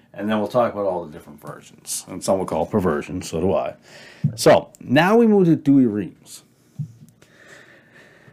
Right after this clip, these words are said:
Sixteen oh nine, sixteen ten. Yes, I know it was, some was written, uh, what, fifteen eighty-two or something like that. And, uh,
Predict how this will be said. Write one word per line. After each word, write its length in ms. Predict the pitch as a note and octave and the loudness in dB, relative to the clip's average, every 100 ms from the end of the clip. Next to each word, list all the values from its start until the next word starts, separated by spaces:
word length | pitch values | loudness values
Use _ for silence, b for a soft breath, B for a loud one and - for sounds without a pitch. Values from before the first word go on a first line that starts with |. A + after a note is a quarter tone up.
| b b | b b
Sixteen 480 | - G#3+ - G3+ F3+ | -2 -2 2 6 8
oh 140 | D#3+ | 8
nine, 480 | D3 C3 B2 G#2+ - - B B | 8 6 6 2 -2 -8 B B
sixteen 460 | - G#2+ A2 G2+ | -4 0 2 2
ten. 240 | F2+ G2 F2+ | 2 0 2
Yes, 240 | A#2 A2 | 2 2
I 80 | A#2 | 4
know 320 | B2+ C3+ C3 | 6 6 6
it 40 | A2+ | 6
was, 360 | A2 F#2+ G2+ | 4 0 0
some 200 | B2+ B2 | 2 4
was 120 | A2 | 4
written, 360 | F#2+ A2+ G#2+ G#2 | 4 2 2 2
uh, 160 | G2 F#2 | 2 2
what, 240 | F2 D#2+ | 2 0
fifteen 360 | - - A#2+ G#2+ | -2 0 4 6
eighty-two 560 | G#2 F#2 - G2+ F#2+ | 6 2 2 2 4
or 60 | F#2+ | 4
something 240 | - - | 0 -4
like 140 | G2 F2+ | -4 -2
that. 400 | F#2 F#2 F2+ - - | 0 0 -2 -6 -14
And, 340 | F2 D#2+ D#2 | -14 -14 -12
uh, 300 | E2 - | -14 -12